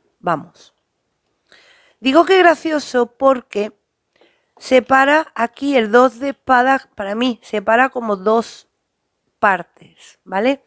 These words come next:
Que son las dos partes que yo he visto. Por un lado, <clears throat> la reina de copas nos vuelve a hacer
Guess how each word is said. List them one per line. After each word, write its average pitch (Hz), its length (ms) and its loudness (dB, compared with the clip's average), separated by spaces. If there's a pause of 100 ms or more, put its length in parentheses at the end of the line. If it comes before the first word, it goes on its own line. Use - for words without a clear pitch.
(300)
Que 226 140 -8
son 262 100 2
las 277 140 2
dos 262 140 2
partes 233 360 -2
que 214 140 -12
yo 185 80 -2
he 165 40 -4
visto. - 380 -14 (1400)
Por 277 160 4
un 349 160 2
lado, 180 400 0 (400)
<clears throat> 240 400 -8
la 240 160 2
reina 233 720 2
de 220 140 -2
copas 208 360 -2
nos 190 220 -6
vuelve 190 280 2
a 190 40 4
hacer 208 400 -6